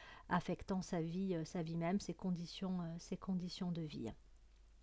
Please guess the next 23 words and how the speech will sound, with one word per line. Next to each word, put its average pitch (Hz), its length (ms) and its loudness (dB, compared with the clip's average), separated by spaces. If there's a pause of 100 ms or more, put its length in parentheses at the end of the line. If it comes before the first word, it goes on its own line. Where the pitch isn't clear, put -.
Donc 196 180 6
la 202 100 8
Vierge 226 300 8
peut 214 80 8
être 190 160 4
vraiment 226 260 6
très, 226 300 4
très 214 180 0
soumise 202 640 2
au, 175 300 0
au 180 220 0
doute, 208 420 4
au 180 80 0
tiraillement, 190 800 6
ou 214 140 4
comme 175 220 0
j'ai 185 100 0
indiqué 180 320 0
précédemment 180 640 0
aussi 180 200 -2
à 175 40 4
la 170 100 4
déception, 175 640 0